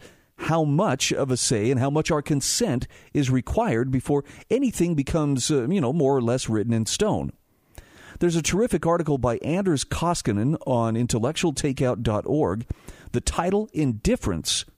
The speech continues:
is Complicity in the Revolution. Now, don't let the word revolution, you know, throw you for a loop, okay? It's, we're not talking about, uh, you know, Molotov cocktail throwing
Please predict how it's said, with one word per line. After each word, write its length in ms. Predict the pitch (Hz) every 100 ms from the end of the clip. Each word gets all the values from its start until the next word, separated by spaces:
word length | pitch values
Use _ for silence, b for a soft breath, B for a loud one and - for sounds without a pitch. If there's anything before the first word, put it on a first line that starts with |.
| _
is 160 | 139 127
Complicity 720 | - 123 202 214 98 110 127
in 120 | - 139
the 80 |
Revolution. 800 | 120 117 113 120 175 - 71 - - _ _ _ _ _ _ _ _ - - _ _
Now, 80 | 113
don't 180 | 135 175
let 100 | 170
the 60 |
word 180 | 135 127
revolution, 640 | 110 110 113 107 - 113
you 80 | 120
know, 140 | 107 104
throw 180 | 117
you 140 | 104 107
for 160 | 117
a 40 | 117
loop, 280 | 107 76 69
okay? 260 | 110 110
It's, 220 | 123 - B B B -
we're 80 | 110
not 140 | 127
talking 280 | 120 117 131
about, 400 | 120 127 165 -
uh, 100 | 117
you 180 | 117 113
know, 180 | 113 B B B B
Molotov 640 | 113 123 139 147 135 131 -
cocktail 500 | 135 127 - 143 160
throwing 600 | - 135 127 131 120